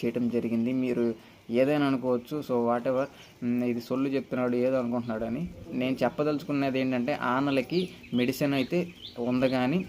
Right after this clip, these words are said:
ఆనలు అయితే తగ్గవు నాకు తెలిసి. నేనైతే, నేను చాలా ఎక్స్పీరియన్స్‌తో చెప్తున్నాను, నాకున్న ఎక్స్పీరియన్స్‌తో. So main అయితే ఇదండి. ఈ video మీకు అర్థమైంది అనుకుంటున్నాను. So అర్థమైందని భావిస్తూ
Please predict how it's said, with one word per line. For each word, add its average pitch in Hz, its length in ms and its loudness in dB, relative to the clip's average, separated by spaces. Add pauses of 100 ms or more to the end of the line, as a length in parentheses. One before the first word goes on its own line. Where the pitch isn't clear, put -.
ఆనలు 127 300 0
అయితే 123 220 2
తగ్గవు 113 600 0 (840)
నాకు 120 260 2
తెలిసి. 117 440 -2 (280)
నేనైతే, 117 500 -2 (180)
నేను 117 260 0
చాలా 113 180 2
ఎక్స్పీరియన్స్‌తో 117 580 -2
చెప్తున్నాను, 123 680 -4 (220)
నాకున్న 113 360 2
ఎక్స్పీరియన్స్‌తో. 117 640 4 (600)
So 139 160 2 (300)
main 120 260 0
అయితే 127 200 -2
ఇదండి. 123 400 -2 (920)
ఈ 123 80 -2
video 135 260 0
మీకు 135 260 -2
అర్థమైంది 135 600 0
అనుకుంటున్నాను. 127 760 0 (880)
So 131 140 2 (140)
అర్థమైందని 131 480 -2
భావిస్తూ 127 540 -2